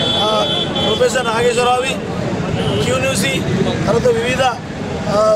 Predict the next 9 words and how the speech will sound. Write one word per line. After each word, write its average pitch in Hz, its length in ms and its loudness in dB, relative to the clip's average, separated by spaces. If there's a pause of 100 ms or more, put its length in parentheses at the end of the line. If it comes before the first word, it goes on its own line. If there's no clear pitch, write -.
(320)
ఏదైతే 240 260 2 (100)
సంస్థలు 262 420 0 (420)
minute 254 260 0
to 508 60 -2 (100)
minute 254 280 0 (400)
అవి 240 140 2
ప్రచారం 254 420 0
చేస్తా 262 240 0
ఉన్నాయి, 269 180 0